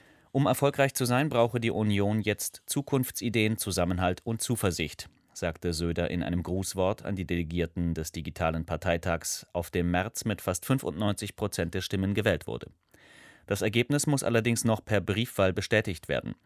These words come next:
Söder sprach von einem starken Vertrauensbeweis. Merz betonte, die Union richte jetzt den Blick nach vorn. Sie tue dies mit größtmöglicher Gemeinsamkeit und Geschlossenheit. Der S-P-D-Vorsitzende Klingbeil nannte das Wahlergebnis für Merz beeindruckend,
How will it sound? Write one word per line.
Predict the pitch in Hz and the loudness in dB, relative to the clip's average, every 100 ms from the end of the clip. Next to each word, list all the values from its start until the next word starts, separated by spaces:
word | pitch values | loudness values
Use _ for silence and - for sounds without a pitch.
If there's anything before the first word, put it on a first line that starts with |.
| _ _ _ _ _ _ _ | _ _ _ _ _ _ _
Söder | - 113 135 151 | 0 4 6 4
sprach | - 117 120 | 2 2 2
von | - 117 | 2 0
einem | 110 104 | 2 0
starken | - 104 104 101 | 4 4 4 -2
Vertrauensbeweis. | 104 - 113 110 - 85 82 82 - - _ _ _ _ _ _ | -2 4 4 4 0 2 4 4 0 -6 _ _ _ _ _ _
Merz | - 98 107 | 0 2 0
betonte, | - 120 120 120 147 135 | -4 0 2 2 2 2
die | 117 | 2
Union | - 107 104 117 117 | 2 2 4 2 2
richte | 107 - 98 | 0 0 0
jetzt | 90 - - | 0 0 -2
den | 87 | 0
Blick | 90 95 | 0 0
nach | 85 - | 0 0
vorn. | 98 90 76 - _ - | 2 2 0 -8 _ -6
Sie | 98 90 | -4 -2
tue | 110 113 | 0 0
dies | 101 98 - | 0 -4 -2
mit | 92 | -2
größtmöglicher | - 107 - - 92 87 87 87 | -2 -2 -2 0 -2 -2 -2 -2
Gemeinsamkeit | 82 82 95 101 95 92 85 80 - | 0 2 2 2 0 0 -2 -4 -6
und | 98 | -6
Geschlossenheit. | - - 87 - 65 65 - - _ _ _ _ _ _ _ _ _ _ _ _ | -4 0 0 -2 -6 -10 -14 -20 _ _ _ _ _ _ _ _ _ _ _ _
Der | 110 104 123 | 4 4 4
S-P-D-Vorsitzende | - 135 135 135 - 135 120 123 - 101 | 2 2 4 4 2 2 2 0 0 0
Klingbeil | 95 107 104 101 107 135 - | 0 0 2 2 2 0 -2
nannte | 117 117 117 | -2 0 2
das | 107 101 98 | 0 0 2
Wahlergebnis | 98 92 95 98 98 92 | 0 0 -2 -4 -2 -4
für | - 92 | -2 0
Merz | 90 85 - | 0 -2 -4
beeindruckend, | - 78 117 110 98 95 - | 0 2 4 4 2 0 -4